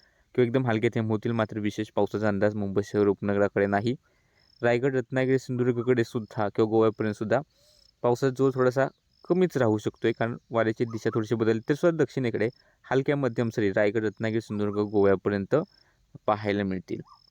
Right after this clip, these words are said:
पुणे, सातारा, सांगली, कोल्हापूरच्या काठाकडे सुद्धा हलक्या मध्यम पावसाची शक्यता राहील. तर नागपूर,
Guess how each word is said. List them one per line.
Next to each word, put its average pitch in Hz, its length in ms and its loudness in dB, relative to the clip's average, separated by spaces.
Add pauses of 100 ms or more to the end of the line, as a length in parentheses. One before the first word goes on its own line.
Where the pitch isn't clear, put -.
(760)
पुणे, 110 160 2
सातारा, 110 300 2
सांगली, 107 320 -2
कोल्हापूरच्या 104 600 0
काठाकडे 107 320 0
सुद्धा 113 280 -2
हलक्या 98 200 -2
मध्यम 98 280 -2
पावसाची 101 500 0
शक्यता 107 380 -2
राहील. 117 240 2 (580)
तर 139 60 4
नागपूर, 143 520 0